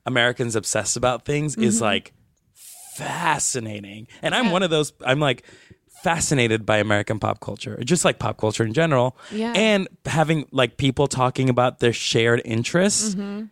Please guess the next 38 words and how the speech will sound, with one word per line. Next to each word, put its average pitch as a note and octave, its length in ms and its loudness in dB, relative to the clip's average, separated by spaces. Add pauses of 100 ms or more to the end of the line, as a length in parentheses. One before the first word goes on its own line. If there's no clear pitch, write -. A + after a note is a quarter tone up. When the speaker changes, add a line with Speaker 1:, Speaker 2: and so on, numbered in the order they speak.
(120)
Speaker 1:
in E3 120 2
a D3 60 4
loving C3 420 2
way A#2 480 4
is, C3 220 2
like, B2 280 2 (160)
a, - 40 -12 (380)
a, F3 140 0 (260)
truly D3 680 2
a A#2 100 2
force A#2+ 720 -2 (300)
unlike A2+ 320 0
Speaker 2:
Yeah. A2+ 60 0
Speaker 1:
any G#2 160 0
other. F#2+ 320 -8 (380)
So F#3+ 240 0
I D#3 120 2
did C#3 200 0
this, - 300 0 (120)
I B2 120 2
did B2+ 160 4
a - 20 4
Hanson D3 540 0
the-, B2+ 180 -2
Hanson D3+ 440 2
theme A#2 180 0
show. G#2+ 500 2
Speaker 2:
Yeah. G3+ 300 -2 (140)
Speaker 1:
Being D#3 280 4
like, C#3 320 0 (320)
Han-, F3 400 0
you E3+ 160 -4
know, A#2+ 220 -8
Hanson C#3 400 0
is A#2+ 100 4
kind B2 220 0
of A2 120 0
like, G#2+ 380 0